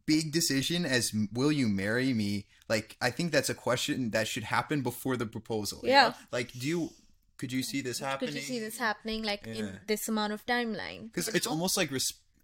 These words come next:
Speaker 1: I feel like it's a level of respect for the other person,
Speaker 2: Yeah.
Speaker 1: too, that is, 'cause I would feel, like, taken aback if out of nowhere, uh, someone proposed to me.
Speaker 2: Same.
Speaker 1: Never discussed it before.
Speaker 2: Yeah.
Speaker 1: You know, like, that's a lot to put on the spot.
Speaker 2: Yeah.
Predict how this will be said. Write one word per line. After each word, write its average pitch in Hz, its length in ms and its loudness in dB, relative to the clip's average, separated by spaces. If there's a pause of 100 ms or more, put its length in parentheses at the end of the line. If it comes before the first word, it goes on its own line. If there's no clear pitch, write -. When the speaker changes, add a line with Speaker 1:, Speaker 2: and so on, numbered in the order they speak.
Speaker 1:
I 127 80 0
feel 151 160 0
like 147 140 2
it's 123 140 -2
a - 20 -2
level 117 300 0
of 104 120 -4
respect 107 520 -4
for 107 180 -6
the 95 160 -4
other 101 160 -6
person, 92 500 -12 (140)
Speaker 2:
Yeah. 240 260 0
Speaker 1:
too, 117 140 -2
that 95 240 -6 (480)
is, 104 480 -8 (300)
'cause 143 120 -2
I 127 120 2
would 175 180 2
feel, 165 300 0
like, 107 220 0
taken 127 280 -2
aback 85 540 -4
if - 160 -14
out 123 120 2
of 113 120 0
nowhere, 113 600 4 (220)
uh, 110 120 -4
someone 135 320 2
proposed - 500 -2
to 135 60 0
me. 107 80 4
Speaker 2:
Same. 233 360 2
Speaker 1:
Never 123 380 4
discussed 123 500 0
it 87 120 -6
before. 123 460 0
Speaker 2:
Yeah. 214 240 0 (220)
Speaker 1:
You 123 80 -6
know, 123 160 -2
like, 110 280 0 (200)
that's - 220 0
a 226 100 -2
lot 123 340 -4
to 123 40 -6
put 123 180 -4
on 117 140 -2
the 98 80 -4
spot. - 500 -8
Speaker 2:
Yeah. - 340 -8